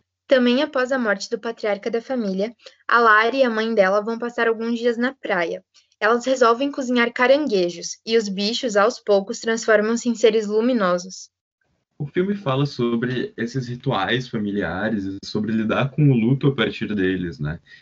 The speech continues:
Speaker 2: Ele tem uma carga de ancestralidade e de cultura mesmo muito forte,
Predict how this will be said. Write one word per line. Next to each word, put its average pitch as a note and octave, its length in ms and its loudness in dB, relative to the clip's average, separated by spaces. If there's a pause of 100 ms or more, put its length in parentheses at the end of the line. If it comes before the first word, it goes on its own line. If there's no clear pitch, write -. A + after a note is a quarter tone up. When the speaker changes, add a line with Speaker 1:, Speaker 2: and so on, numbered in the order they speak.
(100)
Speaker 2:
Ele - 220 -6
tem G#2 160 -2
uma A#2 300 -2 (420)
carga A#2 380 2
de A2+ 100 -2
ancestralidade G2 1400 -2 (140)
e F#2 640 -2
de - 160 -18
cultura C#3+ 580 4
mesmo A2+ 480 6
muito A2 300 4
forte, G2+ 600 2